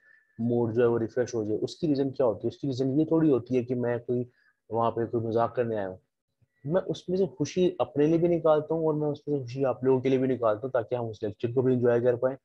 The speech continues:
और at last पेपर pass करें। ठीक है, तो अपनी वही बात आ गई थी। ये आपके सामने analytics रखने का, channel के ये रखने का, सबसे पहले तो I am going, uh, I want to thank you all कि तुम लोगों ने मुझे time दिया।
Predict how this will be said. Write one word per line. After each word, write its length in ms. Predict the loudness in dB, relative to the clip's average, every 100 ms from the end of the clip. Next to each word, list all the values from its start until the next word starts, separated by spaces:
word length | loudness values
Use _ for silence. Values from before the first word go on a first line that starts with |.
| _ _ _ 0
और 400 | 4 4 2 -2
at 180 | 0 0 0 0
last 260 | 0 -2
पेपर 380 | -14 -14 -8 -8
pass 320 | -4 -4 -4 -12
करें। 160 | -12 -16 _ _ _ _
ठीक 120 | -6
है, 160 | -6 -6 _ _
तो 120 | 0 0
अपनी 540 | 0 -4 -2 -2 -4 -12 -10
वही 280 | -2 0 2
बात 280 | 2 2
आ 60 | 2
गई 140 | 2
थी। 120 | 0 -2
ये 280 | 0 0 0
आपके 280 | -4 -4 -6
सामने 200 | -4 -2
analytics 640 | -2 0 0 0 -4 -6
रखने 260 | -10 -6 -2
का, 100 | -2
channel 340 | 0 -2 -2
के 120 | -2
ये 300 | -2 0 -2 -6
रखने 220 | -6 -4
का, 60 | -4
सबसे 240 | -6 -2
पहले 160 | 0 2
तो 100 | 0
I 100 | -2
am 60 |
going, 220 | -4 -6
uh, 580 | -6 _ -2 0 0 0
I 60 | 0
want 220 | 0 -2
to 120 | -6 -8
thank 240 | -8 -6
you 140 | -2
all 100 | -2 -4 _ _ _ _ -2
कि 260 | 2 2 0
तुम 140 | 0
लोगों 200 | 2 2
ने 120 | 0
मुझे 420 | -2 0 0 -2 -10 _ -4 0
time 320 | 2 0 -4 -10 -6
दिया। 300 | 0 2